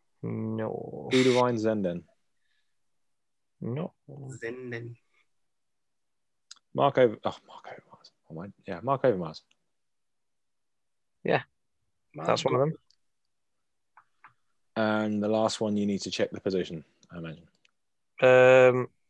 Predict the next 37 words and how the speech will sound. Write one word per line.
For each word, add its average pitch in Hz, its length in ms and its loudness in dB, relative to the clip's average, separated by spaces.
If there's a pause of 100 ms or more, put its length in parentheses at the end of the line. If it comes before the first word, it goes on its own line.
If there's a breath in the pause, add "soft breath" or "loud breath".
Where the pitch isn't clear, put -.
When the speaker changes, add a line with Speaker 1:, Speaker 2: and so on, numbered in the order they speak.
(260)
Speaker 2:
Or 90 100 0
was 90 120 0
Overmars 87 520 0
the 85 100 -12
one 82 140 -10
you 80 80 -10
were 78 40 -12
checking - 320 -12
position? - 240 -12
Speaker 1:
Yeah, 123 80 10
it 123 80 8
was 123 100 2
Overmars. 120 460 6
I 117 40 6
was 113 120 2
checking 110 260 -8
the 110 60 -8
position. 117 440 -6 (460)
Speaker 2:
So 85 180 -12
this 82 160 -8
one's 85 180 -10
a 85 40 -6
Speaker 3:
Okay. 85 80 -10
Speaker 2:
winger. 82 220 -12 (1400)
Um, 107 560 4 (440 soft breath)
Speaker 1:
He 160 120 0
did 196 240 8
play 196 180 10
attack. 190 440 2 (1200)
Yeah, 160 280 8
it's 156 140 6
kinda 185 200 6
like, 160 160 6
it 160 80 2
was 165 100 0
like 170 160 2
a 143 140 0